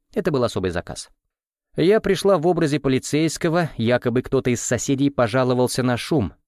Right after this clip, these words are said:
Для каждого случая была своя уловка. Уму непостижимо, сколько людей попадались на эту удочку. Интересно, женщины-полицейские в самом деле приезжают на вызов в сетчатых чулках, на высоком каблуке и с ярко-красной помадой?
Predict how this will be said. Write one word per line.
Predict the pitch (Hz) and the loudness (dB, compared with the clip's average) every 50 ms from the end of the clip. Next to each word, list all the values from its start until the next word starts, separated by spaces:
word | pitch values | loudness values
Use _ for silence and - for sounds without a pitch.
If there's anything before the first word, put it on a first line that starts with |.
| _ _ _ _ _ _ _ _ | _ _ _ _ _ _ _ _
Для | - 127 147 156 | -2 -2 0 0
каждого | - 220 185 151 165 151 | 2 0 0 0 0 -2
случая | 139 - 196 190 - - 143 | 0 0 0 -2 0 0 0
была | 123 127 127 123 | 0 2 0 0
своя | - - 123 107 101 92 | 0 0 -2 0 0 0
уловка. | 87 85 85 80 - - 85 80 - _ _ _ _ _ _ _ _ _ _ _ | -2 -2 -4 -6 -6 -10 -14 -14 -16 _ _ _ _ _ _ _ _ _ _ _
Уму | - 143 160 165 170 175 170 156 | 2 4 4 4 4 4 4 4
непостижимо, | 131 127 123 - 143 - - - 156 143 170 202 185 175 | 2 2 2 0 -2 -2 0 0 0 0 2 2 2 0
сколько | 147 - - 175 156 - - 156 | 0 -2 0 -2 0 0 0 0
людей | 147 139 117 127 156 175 | 2 2 2 2 2 2
попадались | - 185 160 165 165 165 160 156 147 - | 2 0 -2 -2 0 0 0 0 0 0
на | 165 151 | 0 -2
эту | 143 - 156 | -2 0 -2
удочку. | 151 135 95 - - - - 80 76 - - _ _ _ _ _ _ _ _ _ _ _ _ _ - | 0 0 -2 -2 -4 -8 -12 -12 -14 -14 -18 _ _ _ _ _ _ _ _ _ _ _ _ _ -4
Интересно, | - 120 117 110 - 135 131 127 120 110 - - 110 107 | 0 0 0 2 2 2 2 2 2 0 0 -2 -2 -2
женщины-полицейские | 92 123 131 127 117 - 131 127 117 - 127 127 127 - - 127 120 120 113 - - - 120 117 117 | 0 0 0 0 0 0 0 -2 0 0 0 0 0 0 0 0 0 0 0 -2 -4 -2 -2 -2 -2
в | - | -2
самом | - 135 127 131 131 131 | 0 0 2 2 2 2
деле | 160 214 196 147 | 0 0 0 0
приезжают | - - 107 104 98 92 101 104 101 101 92 110 | -2 -2 -2 -2 -2 0 0 0 2 0 0 0
на | 107 104 | 0 0
вызов | 98 107 107 95 104 - | 0 0 0 0 -2 -4
в | - | -6
сетчатых | - - 117 104 - - 113 - 113 - - | -6 -4 -4 -4 -2 -4 -4 -4 -4 -6 -6
чулках, | - - 107 101 - - 156 127 - - - _ _ _ _ _ _ _ _ _ _ | -4 -4 -4 -2 -2 -2 -2 -4 -4 -6 -12 _ _ _ _ _ _ _ _ _ _
на | - 110 110 | -2 -2 0
высоком | 107 117 - - 117 - 120 110 104 | 0 0 0 -2 -2 0 0 -2 0
каблуке | - 120 104 113 113 113 101 - 160 160 120 90 - _ | -2 -2 -2 0 0 -2 0 0 0 -2 -2 -2 -6 _
и | - 123 | -6 -6
с | 110 - - | -4 -4 -2
ярко-красной | 107 127 123 117 - - - - 117 120 110 - 123 113 | 0 0 0 0 0 -4 -4 0 0 0 0 0 -2 -2
помадой? | - - 139 151 156 135 87 80 82 76 - _ | -2 -2 -2 -2 -2 -2 -4 -4 -8 -10 -12 _